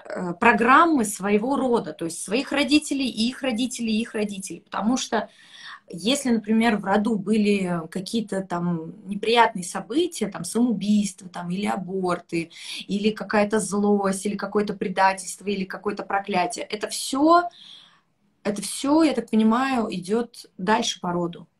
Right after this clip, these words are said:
То есть мы, хотим или не хотим, можем э, нести на себе программы рода. Как прекрасные программы, как сила рода, так и негативные программы. Так вот, я так понимаю, что именно с этим работает расстановка,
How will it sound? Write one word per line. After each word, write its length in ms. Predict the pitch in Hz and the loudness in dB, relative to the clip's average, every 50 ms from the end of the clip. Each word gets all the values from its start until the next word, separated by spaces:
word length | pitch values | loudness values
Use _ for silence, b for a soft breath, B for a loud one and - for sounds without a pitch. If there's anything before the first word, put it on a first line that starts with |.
| _ _ _ _ _ _ _ _ _ | _ _ _ _ _ _ _ _ _
То 120 | - 180 175 | -8 -6 -6
есть 220 | 175 - - - | -6 -6 -8 -6
мы, 420 | 180 185 208 247 294 339 359 349 - | -2 0 2 4 4 2 2 0 -4
хотим 460 | - - - 220 196 202 226 226 214 | -8 -2 0 0 2 2 2 2 2
или 100 | 185 180 | 2 0
не 80 | 180 190 | -4 -4
хотим, 360 | - 196 202 - 339 370 311 | -6 -6 -4 -4 -4 0 2
можем 480 | 220 208 233 254 240 233 214 208 208 B B B B B B B B B B _ | 2 2 2 0 0 0 0 0 0 B B B B B B B B B B _
э, 360 | - - 180 180 180 185 185 | -6 -6 -4 -4 -4 -4 -4
нести 480 | 190 190 208 220 - - - - 269 285 | -2 0 0 0 0 -2 -6 -4 0 0
на 100 | 247 214 | 2 2
себе 720 | 208 - - 214 190 180 214 240 262 277 269 262 254 - - _ _ _ | 0 -2 -4 -4 -2 0 0 2 2 2 0 0 -2 -4 -8 _ _ _
программы 480 | 196 196 196 202 220 220 208 202 175 | -2 0 4 6 6 6 6 6 2
рода. 340 | 175 180 170 - - - - - | 0 0 -2 -2 -4 -8 0 4
Как 260 | 175 - - - - _ _ | 4 4 4 2 -4 _ _
прекрасные 580 | - 214 208 208 240 277 381 403 - - 240 214 | -6 -4 -4 2 4 4 4 4 2 0 -2 0
программы, 460 | 196 190 196 175 180 175 165 160 - | 0 -2 -2 0 0 -2 -2 -2 -4
как 180 | - - - | -6 -8 -6
сила 360 | - - - 330 392 403 302 214 | -6 -2 0 2 2 2 2 0
рода, 300 | 180 165 165 156 - B B B B B B - - | -2 -4 -6 -8 -12 B B B B B B 0 4
так 280 | 233 247 294 - - _ _ | 6 6 6 4 0 _ _
и 340 | - 208 214 226 240 226 233 - | -4 -2 0 0 0 -2 -2 -4
негативные 560 | 202 190 202 185 175 175 - 175 175 160 - | -6 -4 -4 -4 -4 -6 -4 -4 -4 -4 -4
программы. 480 | - - 208 - 175 170 175 - - - _ - - | -6 -10 -10 -10 -8 -8 -8 -8 -10 -12 _ -4 -2
Так 160 | 214 214 - | -2 0 0
вот, 140 | 220 226 - _ | -2 -4 -4 _
я 140 | 220 254 302 | 0 0 2
так 140 | 339 - - | 0 0 -2
понимаю, 300 | 294 277 277 302 311 302 | -2 0 0 0 0 -2
что 160 | - - - | -4 -4 -6
именно 280 | - - 262 269 262 240 | -4 -2 -2 -2 -2 -2
с 100 | - 302 | -2 -2
этим 220 | 302 - 233 208 | -2 0 -2 -2
работает 400 | 208 202 190 190 190 - - - | -2 -2 -4 -6 -8 -10 -12 -12
расстановка, 720 | 180 - - 214 214 247 339 453 453 - - 240 202 - | -12 -10 -4 -2 -2 -2 -2 -2 -4 -4 -6 -6 -6 -6